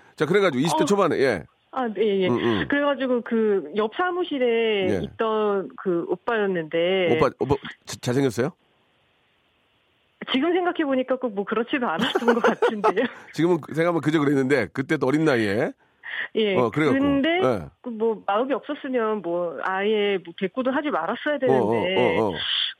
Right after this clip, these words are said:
Speaker 2: 제가 보기에는 태도가 약간
Speaker 1: 어, 어.
Speaker 2: 좀 그렇더라고요.
Speaker 1: 어, 어떻게 된 건데,
Speaker 2: 네.
Speaker 1: 그러니까? 뭐 좋아한다고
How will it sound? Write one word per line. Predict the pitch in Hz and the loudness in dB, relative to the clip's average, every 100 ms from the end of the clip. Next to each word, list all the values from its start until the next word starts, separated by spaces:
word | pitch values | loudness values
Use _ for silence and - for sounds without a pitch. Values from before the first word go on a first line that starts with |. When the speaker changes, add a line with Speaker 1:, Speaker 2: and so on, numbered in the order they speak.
| 202 | -8
Speaker 2:
제가 | - 247 262 | -4 -2 -2
보기에는 | 220 226 226 - | -2 -2 -2 -4
태도가 | 359 349 262 | -4 -2 -2
약간 | 170 - 190 170 180 120 | -2 -6 -4 -2 0 0
Speaker 1:
어, | |
어. | - | 2
Speaker 2:
좀 | 101 90 - | 0 -2 -8
그렇더라고요. | - 214 214 196 170 147 151 | -4 -4 -2 -4 -4 -2 0
Speaker 1:
어, | 180 | 2
어떻게 | 156 156 202 | 2 2 2
된 | 175 | 4
건데, | 135 110 | 4 2
Speaker 2:
네. | 98 | 0
Speaker 1:
그러니까? | 92 | -4
뭐 | 92 104 | -4 0
좋아한다고 | 147 175 156 | 0 2 0